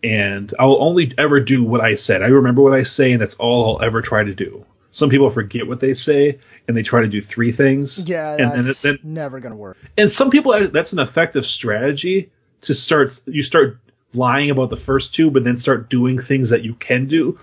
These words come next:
Speaker 1: They're gonna start calling you on the things you can do, and then you trap 'em.
Speaker 2: Right.
Speaker 1: So it's a, it can be a strategy. It's just risky early game. It's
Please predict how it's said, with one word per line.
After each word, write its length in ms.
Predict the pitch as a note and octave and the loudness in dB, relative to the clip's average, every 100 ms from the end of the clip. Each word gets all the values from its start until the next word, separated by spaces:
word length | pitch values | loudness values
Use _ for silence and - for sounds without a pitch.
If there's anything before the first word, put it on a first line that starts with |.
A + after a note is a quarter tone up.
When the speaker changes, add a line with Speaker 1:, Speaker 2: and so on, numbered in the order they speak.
| - | -2
Speaker 1:
They're 100 | C#3+ | 0
gonna 120 | C#3+ | 0
start 320 | - E3 - | 2 0 0
calling 440 | - D#3+ D3+ C#3+ | -4 -2 0 0
you 200 | B2+ B2 | 2 2
on 60 | A2+ | 2
the 80 | G#2+ | -2
things 280 | - A#2+ A2 | -2 -2 -2
you 80 | G2+ | -4
can 280 | - B2 | -4 -2
do, 260 | C#3 D#3+ E3 - - | 0 0 -2 -6 -2
and 120 | B2+ | 2
then 120 | B2+ B2 | 2 2
you 80 | |
trap 360 | A2 A#2 G#2 - | 2 0 -2 -6
'em. 180 | - - _ _ - | -14 -14 _ _ -18
Speaker 2:
Right. 240 | C3+ - | -18 -6
Speaker 1:
So 160 | - B2 | 0 0
it's 140 | B2+ | 0
a, 160 | B2+ B2 - - | -2 -4 -8 -4
it 140 | D3 | -4
can 220 | - D#3 | -2 -2
be 80 | D#3+ | 0
a 40 | - | 0
strategy. 380 | E3+ F3 D#3 | 0 0 2
It's 160 | C#3 - - | 0 0 -12
just 140 | - | -8
risky 400 | A2+ B2+ - G#2+ | -6 -4 -6 -4
early 320 | G#2 G2 F2+ | -2 -4 -6
game. 380 | E2+ D#2+ C2 - _ _ _ | -10 -12 -12 -20 _ _ _
It's 320 | F3 C#3 - | -2 -2 -6